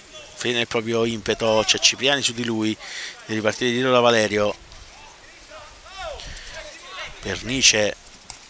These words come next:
lo scambio con Zottola, pallone che torna indietro da Riso, ancora Zottola. Torna indietro proprio da Riso, passaggio per, eh, Pernice.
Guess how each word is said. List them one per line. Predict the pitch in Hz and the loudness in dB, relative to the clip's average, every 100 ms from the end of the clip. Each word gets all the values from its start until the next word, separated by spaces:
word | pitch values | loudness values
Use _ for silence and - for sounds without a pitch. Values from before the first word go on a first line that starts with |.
| - - - - | -20 -20 -18 -14
lo | - | -6
scambio | - 107 127 123 | -2 -2 0 -2
con | 113 | -2
Zottola, | 104 104 - - 98 | 2 0 0 0 2
pallone | 101 104 117 | 2 0 0
che | 104 | -2
torna | - 107 | -4 -6
indietro | 107 110 139 117 | -4 -4 0 2
da | 117 | 2
Riso, | 107 101 95 95 - - - - - | 0 0 -2 -2 -8 -16 -14 -16 -12
ancora | - 113 | -2 -2
Zottola. | 107 117 104 - 104 101 - - - - - - - - - - - - - - - - - - - - - - - - - - - - - - - | 2 4 4 4 4 4 2 -6 -10 -16 -20 -18 -18 -18 -20 -20 -20 -20 -20 -20 -18 -20 -20 -20 -20 -20 -20 -20 -18 -18 -18 -20 -20 -20 -20 -20 -18
Torna | - - 107 | -18 -12 -8
indietro | 95 92 120 113 | -6 -4 -2 -2
proprio | 113 120 | -2 2
da | 107 101 95 | 4 6 4
Riso, | 98 107 101 107 101 - - - - - - - - | 0 2 2 4 2 0 -10 -20 -20 -20 -20 -20 -16
passaggio | - - 107 101 110 | -4 0 0 2 0
per, | 101 113 101 | 0 -4 0
eh, | 107 98 95 92 | 0 2 2 0
Pernice. | - 101 107 101 92 | -4 -8 -2 0 2